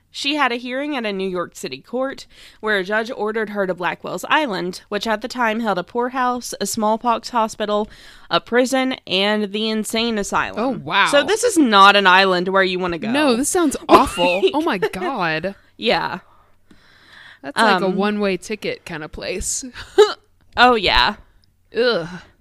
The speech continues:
Speaker 1: Um, the horrid condition of the food in the mess hall was her first dose of deprivation. Tea tasted as if it had been made in copper, she writes.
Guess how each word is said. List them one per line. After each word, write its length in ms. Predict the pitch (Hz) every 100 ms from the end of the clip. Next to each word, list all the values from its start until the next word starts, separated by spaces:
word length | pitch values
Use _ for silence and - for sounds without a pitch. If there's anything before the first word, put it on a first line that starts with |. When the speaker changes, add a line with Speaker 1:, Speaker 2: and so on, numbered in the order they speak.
| _ 214
Speaker 1:
Um, 560 | 202 190 185 196 202 _ _ _ _ _ _ _ - - - - - -
the 180 | 233
horrid 440 | 240 285 320 370 -
condition 500 | 339 302 269 - 247
of 120 | 196
the 100 | 180
food 480 | - - 339 226 202
in 140 | 208
the 60 | 214
mess 320 | 226 226 -
hall 260 | 190 170 170
was 160 | 175
her 100 | 190
first 400 | 180 190 190 -
dose 260 | 175 165 -
of 80 | 175
deprivation. 840 | 175 - 165 107 196 - - 220 _ _ _ _ - - - - _
Tea 360 | - 269 277 277
tasted 500 | 277 240 - 254 226
as 200 | 196 196
if 120 | 196
it 140 | 208 190
had 160 | 185
been 260 | 165 160 175
made 300 | 175 202 180
in 180 | 185 185
copper, 600 | - 175 180 120 78 185 _ _ _ _
she 200 | - -
writes. 600 | 170 156 165 - - -